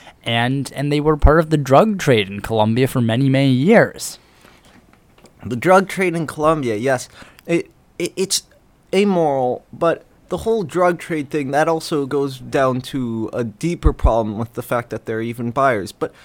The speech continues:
Speaker 2: besides that, the farc felt that they needed a voice. They felt unheard.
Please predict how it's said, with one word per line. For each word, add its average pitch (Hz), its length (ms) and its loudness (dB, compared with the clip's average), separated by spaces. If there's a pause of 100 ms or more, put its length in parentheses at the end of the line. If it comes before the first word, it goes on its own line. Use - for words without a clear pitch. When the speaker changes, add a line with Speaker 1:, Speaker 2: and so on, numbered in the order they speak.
(180)
Speaker 2:
besides 185 560 0
that, 127 340 4 (300)
the 160 100 -4
farc - 520 2
felt 160 540 4
that 139 240 0
they 147 460 2
needed 131 540 -2 (100)
a 117 60 0
voice. 107 420 -4
They 120 140 -4
felt 110 340 -2 (120)
unheard. 120 600 0